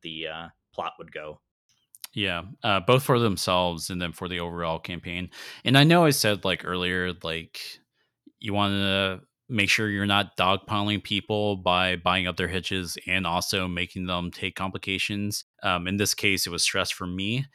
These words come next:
Speaker 2: uh, but that was the thing that was taken from Tales of Exadia, which is the growth pool, wherein you, you do want to accumulate stress in order to advance your character. So I, I wrote the stress in here for these two love letters,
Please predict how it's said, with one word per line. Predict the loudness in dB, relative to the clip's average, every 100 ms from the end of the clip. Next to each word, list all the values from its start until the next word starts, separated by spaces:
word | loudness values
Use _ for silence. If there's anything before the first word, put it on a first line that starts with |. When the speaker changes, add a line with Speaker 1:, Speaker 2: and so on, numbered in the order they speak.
| _
Speaker 2:
uh, | -2 0 -2 0
but | 0 2
that | 4
was | 2 2
the | 2 2 2
thing | 2 2 4
that | 2
was | 0
taken | -2 -4
from | -4 -2 -2 -4 -6 -6
Tales | -4 -2 -2
of | -6
Exadia, | -8 -2 0 2 2 2 0
which | -2 -4 -6
is | -8
the | -10
growth | -4 -2 -2 -4
pool, | -2 0 0 -4 _ _ _ _ -6
wherein | 2 4 4 2
you, | 2 0 -2
you | 0
do | 2 4
want | 2 0
to | -2 -4
accumulate | -6 -8 -8 -6 -6 -4
stress | -2 -2 -2 -4 -4
in | -4
order | -2 -4 -6
to | -6 -6
advance | -4 -4 -2 -4
your | -6
character. | -8 -6 -8 -10 -12 -16 _
So | -4 2 2 2 0 -2 -2
I, | 0 -2 0
I | 0
wrote | 4 2 2
the | -2
stress | -2 0 4 4 4 0 -2 0
in | 0 0
here | 0 0 -2
for | -4 -4
these | 0 0 0
two | -2 -2
love | -2 -2
letters, | -4 -4 -6 -6 -6